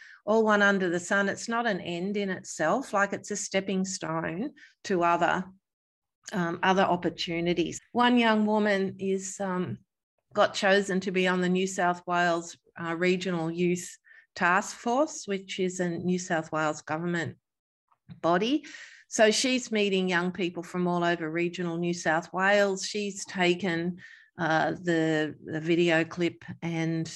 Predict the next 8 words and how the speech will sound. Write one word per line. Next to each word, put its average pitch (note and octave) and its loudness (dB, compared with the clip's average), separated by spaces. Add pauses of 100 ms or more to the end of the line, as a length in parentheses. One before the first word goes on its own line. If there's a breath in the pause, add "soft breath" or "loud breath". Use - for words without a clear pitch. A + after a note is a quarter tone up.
(140)
the E3 0
documentary. F#3 0
She F3+ -6
spread E3+ -2
it F3 2
around D#3+ 0
the D3+ -6
state. F3+ -2